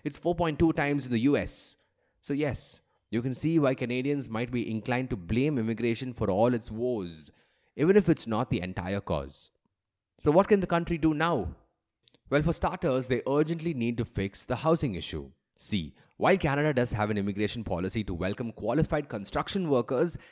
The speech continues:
it hasn't moved the needle by much. Only zero point one percent of annual permanent residents or P R permits were issued to this segment. So they need more people who can help boost this construction work now.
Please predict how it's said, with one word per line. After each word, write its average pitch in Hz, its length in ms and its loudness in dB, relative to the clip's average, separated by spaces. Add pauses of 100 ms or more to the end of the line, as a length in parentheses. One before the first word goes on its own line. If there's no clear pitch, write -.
it 147 100 0
hasn't 165 360 0
moved 165 400 2
the 123 80 -2
needle 123 320 -2
by 101 160 -6
much. - 560 -8 (340)
Only 147 220 0
zero 156 240 6
point 139 240 -2
one 117 220 -6
percent 117 400 -6
of 107 180 -8
annual 117 380 0
permanent 117 460 -2
residents 95 420 -8
or 92 240 -6
P 113 180 4
R 107 220 2
permits 104 560 -4 (200)
were 113 200 0
issued 104 440 4
to 104 60 2
this 110 220 -2
segment. 113 560 -4 (380)
So 117 120 -4
they 131 140 2
need 185 260 0
more 156 280 2
people 156 280 -4
who 147 100 -2
can 127 140 -4
help 135 300 -4
boost 123 420 -2
this 123 160 -8
construction - 640 -10
work 104 240 -8
now. 113 360 -4